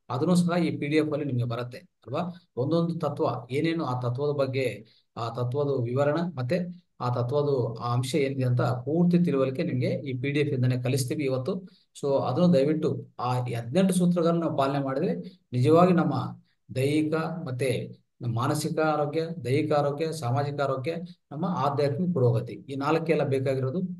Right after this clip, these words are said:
ಪ್ರತಿ ಮನುಷ್ಯನಿಗೆ ಏನ್ ಬೇಕು? ಈ ನಾಲ್ಕು ಇರ್ಬೇಕು. ಈ ನಾಲ್ಕು ಇರೋದು ಏನ್ ಬರುತ್ತೆ? ಆನಂದ ಇರತ್ತೆ, ಆರೋಗ್ಯ ಇರತ್ತೆ. ನಮ್ ಜೊತೆಗೆ ಪ್ರತಿಯೊಬ್ಬರ ಜೊತೆಗೆ ಆನಂದ, ಆರೋಗ್ಯ ಅನ್ನೋದು ಮುಖ್ಯವಾಗಿದೆ ಅಲ್ವಾ? ಈ ಆನಂದ, ಆರೋಗ್ಯ ಅನ್ನೋದು ಪ್ರತಿಯೊಬ್ಬರಿಗೂ ಹೊಂದಬೇಕಂದ್ರೆ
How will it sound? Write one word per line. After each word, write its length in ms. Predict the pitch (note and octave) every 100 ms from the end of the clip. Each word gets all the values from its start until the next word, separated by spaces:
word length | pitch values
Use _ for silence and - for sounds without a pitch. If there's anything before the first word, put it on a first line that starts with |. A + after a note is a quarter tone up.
| -
ಪ್ರತಿ 240 | B2 B2
ಮನುಷ್ಯನಿಗೆ 420 | D3+ D#3 D#3+ D#3+ D3+
ಏನ್ 140 | C#3+
ಬೇಕು? 300 | C#3 C3+ -
ಈ 60 | D#3
ನಾಲ್ಕು 260 | C#3 C#3
ಇರ್ಬೇಕು. 360 | B2+ A#2 G#2+ B2
ಈ 20 |
ನಾಲ್ಕು 300 | C3 D#3 D#3
ಇರೋದು 220 | E3+ D3+
ಏನ್ 160 | D3 D3+
ಬರುತ್ತೆ? 600 | D3+ D3 A3 - - _ _ _ -
ಆನಂದ 300 | A#2+ D3 D#3+
ಇರತ್ತೆ, 360 | D#3 D3+ D3+ -
ಆರೋಗ್ಯ 480 | - C3+ C#3 A#2+
ಇರತ್ತೆ. 360 | A2 G#2 - - -
ನಮ್ 180 | C3 B2+
ಜೊತೆಗೆ 320 | B2+ F3 F3+
ಪ್ರತಿಯೊಬ್ಬರ 480 | E3+ B2 C#3+ D3+ F3
ಜೊತೆಗೆ 340 | D#3+ D#3 B3+ -
ಆನಂದ, 380 | A#2+ C3+ C#3+ D3
ಆರೋಗ್ಯ 480 | - C3+ C#3 C3 B2+
ಅನ್ನೋದು 220 | C#3+ F3
ಮುಖ್ಯವಾಗಿದೆ 640 | - - D#3+ B2 G2+ - -
ಅಲ್ವಾ? 360 | A#2 A2+ - - - -
ಈ 80 | B2+
ಆನಂದ, 380 | A#2+ C#3 F3 F#3
ಆರೋಗ್ಯ 420 | C#3+ C#3+ D3+ C#3+
ಅನ್ನೋದು 280 | C#3+ C#3+ -
ಪ್ರತಿಯೊಬ್ಬರಿಗೂ 800 | B2 C3 B2 D#3 F3+ F#3+ - -
ಹೊಂದಬೇಕಂದ್ರೆ 1200 | - - B2 E3 D#3+ D3+ C#3 B2+ D3+ A2 - -